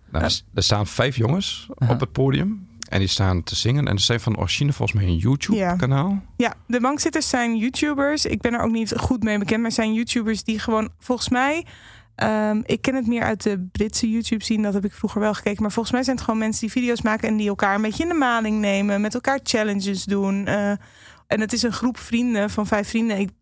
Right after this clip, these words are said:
Speaker 2: ik weet ook niet of ze samen zijn begonnen of dat ze los zijn begonnen en uiteindelijk als collectief De Bankzitters video's zijn gaan maken. Maar volgens mij is dat hoe het uit is begonnen, YouTube-video's, geintjes maken. Volgens mij maken ze bijvoorbeeld ook wel gaming-video's en dat soort dingen. Eh, en ja,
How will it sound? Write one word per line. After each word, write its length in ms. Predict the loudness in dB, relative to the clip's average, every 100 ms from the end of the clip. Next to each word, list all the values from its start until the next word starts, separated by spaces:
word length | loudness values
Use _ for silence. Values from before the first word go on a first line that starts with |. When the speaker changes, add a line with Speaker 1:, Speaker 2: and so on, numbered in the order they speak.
| _
Speaker 2:
ik 100 | -2
weet 180 | 0
ook 100 | 0
niet 180 | 0 0
of 80 | -2
ze 120 | -2
samen 360 | 0 0 0 0
zijn 160 | 0
begonnen 240 | 0 0 -2
of 60 |
dat 120 | -2 -2
ze 120 | 0
los 180 | 2 2
zijn 180 | 0
begonnen 300 | -2 -2 -2
en 100 | 0
uiteindelijk 400 | -2 0 0 0
als 180 | -2 -2
collectief 420 | -2 -4 -4 -6
De 100 | -2
Bankzitters 540 | 0 0 0 -4 -4 -2
video's 320 | -2 0 0
zijn 180 | 0 0
gaan 100 | 0
maken. 380 | 0 0 0 -4 -8 -20 -20 -4
Maar 120 | -2
volgens 220 | -2 -2
mij 180 | 0 2
is 100 | 0
dat 200 | 0 -2
hoe 100 | -2
het 80 | -2
uit 160 | -2 -2
is 80 | -6
begonnen, 400 | -4 -2 0 0
YouTube-video's, 580 | -2 -4 -2 0 0
geintjes 300 | 0 -2 -2
maken. 220 | -2 -2 -2
Volgens 240 | -4 -2
mij 300 | 0 2 2
maken 220 | 0 -2
ze 60 | -6
bijvoorbeeld 340 | -6 -4 -2
ook 140 | -2 0
wel 220 | 0 0 -6 -20 _ -10
gaming-video's 840 | -2 0 0 0 0 0 0 2 2
en 80 | 0
dat 160 | 0
soort 160 | -2 -2
dingen. 340 | 0 0 -2 -6 -16 -20 _ -6
Eh, 300 | -4 -2 -4 -6
en 360 | -2 -2 -2 -4 _
ja, 340 | -2 0 -2